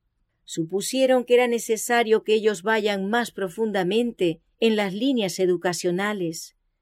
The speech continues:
y mientras siguen diversos cursos de estudios, año tras año de tiempo precioso se están desperdiciando. Se ha mantenido delante de los alumnos el pensamiento de que el tiempo es corto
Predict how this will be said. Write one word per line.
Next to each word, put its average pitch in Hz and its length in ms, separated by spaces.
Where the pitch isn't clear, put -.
y 247 140
mientras 226 460
siguen 320 400
diversos 233 560
cursos 190 460
de 175 80
estudios, 165 760
año 220 440
tras 170 280
año 254 300
de 170 120
tiempo 214 500
precioso 175 840
se - 160
están 190 380
desperdiciando. 151 1080
Se - 280
ha 214 80
mantenido 214 640
delante 214 440
de 202 100
los 190 180
alumnos 196 720
el 220 180
pensamiento 233 800
de 220 160
que 214 100
el 202 140
tiempo 277 400
es 226 140
corto 254 640